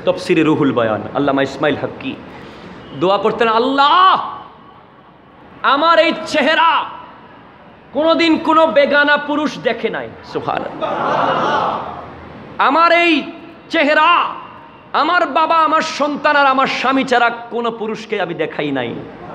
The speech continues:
আল্লাহ, যদিও তোমার ফেরেশতা আজরাইল, সে একজন ফেরেশতা, তারপরেও আমি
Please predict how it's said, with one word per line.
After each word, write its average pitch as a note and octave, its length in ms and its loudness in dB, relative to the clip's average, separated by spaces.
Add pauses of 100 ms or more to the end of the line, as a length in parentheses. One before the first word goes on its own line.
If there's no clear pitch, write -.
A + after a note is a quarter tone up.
(880)
আল্লাহ, F3+ 400 0 (960)
যদিও C#4+ 720 4 (560)
তোমার C4 320 0
ফেরেশতা B3+ 500 -2
আজরাইল, A3+ 760 2 (500)
সে - 220 2
একজন A#3 440 0 (100)
ফেরেশতা, A3 680 2 (760)
তারপরেও G3+ 680 2
আমি F3+ 380 0